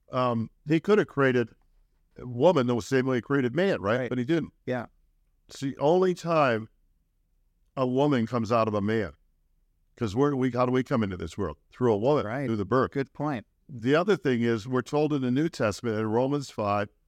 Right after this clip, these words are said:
Speaker 1: First Corinthians fifteen, that Jesus is the last Adam, or the second Adam, 'cause he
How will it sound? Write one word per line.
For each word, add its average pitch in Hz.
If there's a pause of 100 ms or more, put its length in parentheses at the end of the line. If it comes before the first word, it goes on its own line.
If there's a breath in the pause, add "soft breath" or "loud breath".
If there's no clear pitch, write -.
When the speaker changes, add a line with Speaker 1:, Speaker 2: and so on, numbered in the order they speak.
(500)
Speaker 1:
First 135
Corinthians 135
fifteen, 127
that 113
Jesus 123
is 117
the 117
last 127
Adam, 98
or 107
the 101
second 131
Adam, 80
'cause 98
he 110